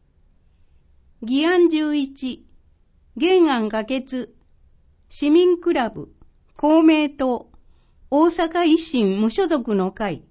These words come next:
自由民主党議員団賛成。日本共産党反対。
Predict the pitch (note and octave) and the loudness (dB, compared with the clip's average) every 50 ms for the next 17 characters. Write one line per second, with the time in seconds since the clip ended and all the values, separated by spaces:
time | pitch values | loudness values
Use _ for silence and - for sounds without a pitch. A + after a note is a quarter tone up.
0 | _ _ _ _ _ _ _ _ _ _ _ _ _ A#3 G#3+ C4+ D4 D#4 F4+ F#4 | _ _ _ _ _ _ _ _ _ _ _ _ _ -4 0 2 4 4 4 4
1 | E4+ C#4+ C4 B3+ C4+ D4 D4+ D#4+ D#4+ - C#4+ C#4+ C#4+ C#4+ C4+ B3+ B3+ B3+ A#3 B3 | 4 4 4 4 4 6 4 4 4 0 -4 -4 -2 -2 0 0 0 0 0 0
2 | C4 C4+ D4 D4+ D4+ D4 C#4 A#3+ F#3+ E3 - - - _ _ _ _ _ _ - | 0 2 2 4 2 2 0 -2 -4 -6 -8 -10 -14 _ _ _ _ _ _ -12
3 | - - A#3 A#3+ B3+ C#4 C4+ - - B3 A3+ A3+ G3+ F#3 - _ _ _ _ _ | -8 -4 -2 -2 -2 -2 -2 -4 -6 -6 -6 -6 -8 -10 -14 _ _ _ _ _
4 | _ _ _ _ _ _ _ _ _ _ _ _ _ - B3 C4+ C4+ C4+ E4+ E4 | _ _ _ _ _ _ _ _ _ _ _ _ _ -2 0 0 2 2 2 2
5 | D4+ C#4 C#4+ D4 C4+ C4+ C#4+ C#4 - C#4 C#4 C#4 C4+ C4+ C4+ C4 A#3 A#3 G#3+ G#3+ | 2 0 -2 -2 -2 -2 -2 -2 -2 -2 0 0 -2 -4 -4 -6 -6 -6 -6 -8
6 | - _ _ _ _ _ - A#3 A#3+ B3 B3 A#3+ - A3 G#3 G#3 G3 - | -12 _ _ _ _ _ -6 -4 -4 -4 -4 -6 -8 -8 -8 -8 -10 -12